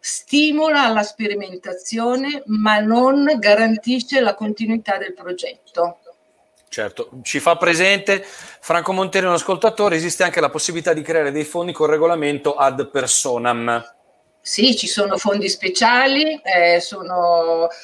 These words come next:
Speaker 1: eh,
Speaker 2: Grazie, Franco, tanto.
Speaker 1: ci sono altri strumenti che sono appunto il trust, il vincolo di destinazione, i fondi speciali, eh, sono tutti strumenti, eh, economici previsti dalla legge.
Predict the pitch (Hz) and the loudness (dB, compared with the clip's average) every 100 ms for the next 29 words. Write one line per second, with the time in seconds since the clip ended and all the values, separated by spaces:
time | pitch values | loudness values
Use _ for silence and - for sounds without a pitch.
0 | - - - 180 175 - - 165 135 101 | -20 -2 4 6 8 6 4 2 -2 -8
1 | - - - 87 - 127 - - - - | -10 -18 -20 -20 -20 -20 -20 -20 -14 -8
2 | - 285 247 233 294 294 247 220 226 233 | 0 2 4 4 2 -4 -8 -2 0 0
3 | 247 233 277 262 214 - 208 202 214 202 | 0 0 -2 0 -2 0 2 2 4 4
4 | 202 202 208 214 208 208 208 196 185 - | 4 0 -2 0 0 4 8 8 6 -6
5 | - 220 214 - 233 233 262 - - 277 | -6 -4 -2 0 4 4 2 -2 -2 2
6 | 262 240 190 226 233 220 214 208 208 202 | 2 2 0 -2 -2 -4 -6 -8 -8 -8
7 | 202 - 208 208 208 - 240 247 254 247 | -8 -10 -8 -8 -8 -8 -2 0 0 0
8 | 208 220 214 214 208 - 202 - 226 226 | -2 -4 -4 -4 -8 -8 -8 0 4 4
9 | 226 226 233 233 - - _ 185 196 196 | 4 0 -2 -4 -8 -20 _ 2 2 2
10 | 226 226 220 277 - 214 - 220 220 233 | -2 -2 -2 -8 -6 -10 -6 -2 0 0
11 | 208 208 202 190 180 180 - 180 175 208 | -2 -6 -10 -10 -6 -6 0 0 0 -2
12 | 208 269 240 190 196 220 - 247 254 240 | 2 4 6 4 2 -2 -2 0 2 0
13 | 185 - - 202 196 185 180 180 175 160 | -2 -10 -12 -8 -6 -2 2 4 2 0
14 | 143 - 180 180 | -6 -2 0 0